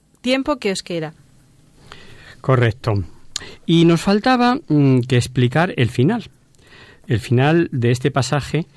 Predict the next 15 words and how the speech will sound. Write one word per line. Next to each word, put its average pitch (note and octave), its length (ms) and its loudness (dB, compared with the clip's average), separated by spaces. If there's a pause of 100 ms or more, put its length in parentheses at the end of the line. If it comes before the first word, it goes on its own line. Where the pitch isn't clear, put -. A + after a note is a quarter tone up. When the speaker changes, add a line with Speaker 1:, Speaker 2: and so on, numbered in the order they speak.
(380)
Speaker 2:
y D3 280 2
es F3 200 0
que - 160 -2
es G3 80 0
muy F#3+ 160 4
significativo, C#3 800 0 (380)
eh, A2+ 380 0
lo A2 200 0
que A#2 100 -2
hemos A2 200 0
leído. F#2 380 -2 (420)
Dice: C3+ 460 0 (180)
"Ellos G3+ 280 0
lo A3+ 80 0
vencieron G3 600 2